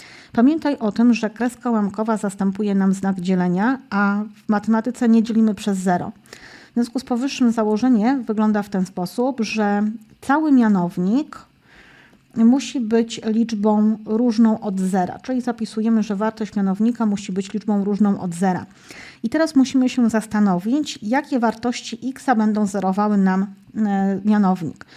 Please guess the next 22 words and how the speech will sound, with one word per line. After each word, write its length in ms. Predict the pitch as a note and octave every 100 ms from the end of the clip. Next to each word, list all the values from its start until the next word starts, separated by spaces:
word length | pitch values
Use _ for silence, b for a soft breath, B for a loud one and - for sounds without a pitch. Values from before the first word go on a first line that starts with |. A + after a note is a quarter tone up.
| B B
Po 80 | B3+
pierwsze 320 | B3+ D4 C#4+
teraz 300 | B3+ A#3 A3+
tak, 260 | - - - - b b -
e, 140 | A#3
jeżeli 320 | A3+ B3+ C#4+
chodzi 280 | C#4 B3 -
o 80 | -
tego 260 | A#3 A3 A3
x, 220 | G3 F#3+ - F#3+ F3+
to 220 | A#3 A3+ C#4
ile 220 | D4 C4
musi 300 | B3 - A3
tu 180 | - B3+
wynosić 560 | A3 G#3+ G#3 G3 - G#3+ B3+
x, 200 | C#4+ - -
żeby 540 | G3+ G#3+ G#3 G#3+ G#3+ A3+ A#3 - - F#3+
całe 260 | A#3+ A#3+ A3+
wyrażenie 460 | A3+ G#3 A3+ G#3+
było 240 | G#3 G3+ G3+
równe 340 | G3+ G3 G3
zero? 300 | F#3 F3+